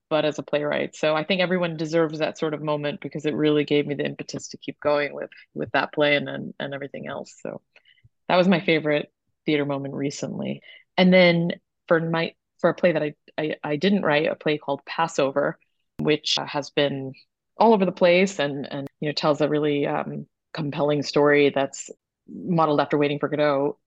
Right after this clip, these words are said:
The one that I saw had kind of an interstitial or intermission moment where rather than the actors leaving the stage or the audience leaving,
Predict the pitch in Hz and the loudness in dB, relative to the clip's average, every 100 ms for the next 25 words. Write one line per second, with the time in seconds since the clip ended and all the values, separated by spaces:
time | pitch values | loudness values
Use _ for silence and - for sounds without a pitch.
0 | _ - 160 165 156 180 185 185 156 160 | _ -10 -4 -2 0 2 2 2 0 -2
1 | - 175 151 143 139 143 151 147 147 _ | -4 -4 -4 -4 -6 -6 -6 -6 -8 _
2 | _ _ _ _ - 156 147 - _ - | _ _ _ _ -8 -4 -4 -6 _ -4
3 | 165 160 160 - 165 - 156 147 160 160 | -2 -2 -4 0 -2 0 -2 -2 -4 -6
4 | 151 - 151 151 151 143 143 - _ _ | -6 -6 -4 -4 -4 -4 -8 -12 _ _
5 | _ - 160 151 156 165 160 151 151 156 | _ 0 4 4 6 4 2 -4 -6 -4
6 | 160 151 156 147 160 165 156 151 147 151 | -4 -6 -8 -6 -2 0 0 -2 -4 -8
7 | 170 - - - 226 175 160 151 147 - | -12 -12 -4 2 4 6 4 2 -2 -10
8 | - 165 151 143 - 220 214 156 147 160 | -2 0 0 0 2 2 2 0 -4 -8
9 | 147 147 147 143 | -6 -6 -6 -8